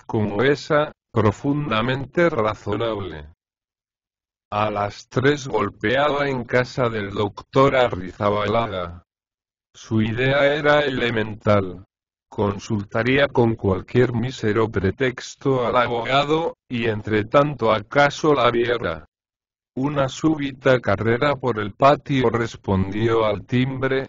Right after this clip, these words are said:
y Lidia, para detener el impulso,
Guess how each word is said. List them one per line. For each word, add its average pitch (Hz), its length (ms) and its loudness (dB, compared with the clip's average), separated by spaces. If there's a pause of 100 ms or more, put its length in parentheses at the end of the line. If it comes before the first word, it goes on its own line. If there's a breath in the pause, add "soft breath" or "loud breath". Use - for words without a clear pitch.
(140)
y 104 120 0
Lidia, 135 560 -4 (200)
para 110 360 2
detener 110 580 -2
el 107 140 -4
impulso, 127 880 -2